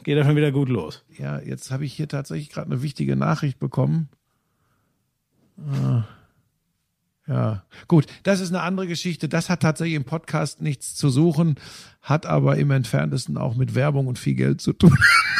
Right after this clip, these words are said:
Speaker 2: So, pass auf. Nein, pass, pass, na, hör auf jetzt. Schmi, so, das, das kannst du dir ja nicht ausdenken, was hier passiert.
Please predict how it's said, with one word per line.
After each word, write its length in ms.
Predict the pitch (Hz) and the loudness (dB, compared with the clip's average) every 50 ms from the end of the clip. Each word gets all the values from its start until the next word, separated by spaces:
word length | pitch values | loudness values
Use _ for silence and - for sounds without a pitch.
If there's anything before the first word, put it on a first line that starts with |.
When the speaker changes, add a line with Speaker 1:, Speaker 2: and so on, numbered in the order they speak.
| - - - - - - - 1077 - - - - - - - - - - - - 831 - 960 - 117 - 127 - - - | 2 4 4 6 6 6 6 4 4 4 4 2 2 0 -2 -4 -2 -2 -2 -2 0 0 0 0 0 -2 -4 -8 -12 0
Speaker 2:
So, 140 | - 220 214 | 2 4 6
pass 140 | 180 233 220 | 6 8 8
auf. 260 | 233 208 - - - - | 6 4 4 -2 -2 2
Nein, 340 | 175 220 262 - 240 220 | 4 6 8 8 8 8
pass, 120 | 185 233 - - 240 220 - - - - - - | 6 4 2 4 0 0 0 -2 -8 -10 -2 0
pass, 140 | 233 226 196 170 | 0 0 2 2
na, 120 | 156 147 | 2 4
hör 260 | 139 127 165 180 - | 6 4 4 4 6
auf 240 | 139 185 208 160 - | 6 6 6 6 6
jetzt. 160 | 165 151 - - - - - - - - 131 - - | 2 2 2 0 -6 -8 -8 -8 -8 -8 -8 -8 -4
Schmi, 200 | - 143 160 190 | -2 0 0 0
so, 340 | 170 127 147 165 165 165 160 | 2 2 4 4 4 4 4
das, 260 | 139 151 151 131 147 151 139 139 170 156 170 202 - - _ _ | 2 0 -2 -4 -4 -8 -10 -10 -10 -12 -14 -18 -20 -20 _ _
das 220 | - - - 82 - | -20 -16 -14 -12 -2
kannst 220 | - 156 170 160 | 0 0 2 4
du 20 | 165 | 4
dir 80 | 151 | 4
ja 100 | 156 156 | 4 4
nicht 160 | 147 135 127 | 4 4 2
ausdenken, 400 | 139 190 208 185 - 170 143 131 | 2 2 0 2 4 2 4 4
was 120 | 131 123 - | 4 4 4
hier 120 | 135 127 | 4 4
passiert. 400 | 120 - 123 - - 127 120 - | 4 2 0 2 2 2 2 2